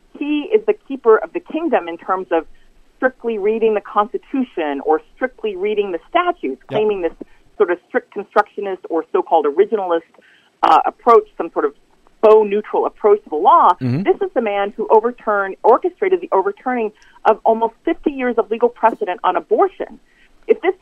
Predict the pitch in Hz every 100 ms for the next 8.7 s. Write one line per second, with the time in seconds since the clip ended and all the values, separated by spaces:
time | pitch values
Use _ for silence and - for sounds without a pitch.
0 | - 285 285 226 - 247 254 - 196 226
1 | 214 165 - 175 165 - 185 - 202 -
2 | 190 175 - 160 160 156 165 165 147 143
3 | 160 _ - - _ _ 233 254 - 196
4 | 127 - _ _ _ - 202 196 185 175
5 | 170 160 - 156 156 - 160 - 143 -
6 | - 190 - - - 170 - - 175 160
7 | - - 147 - 135 - 147 147 135 196
8 | 320 - - 117 127 147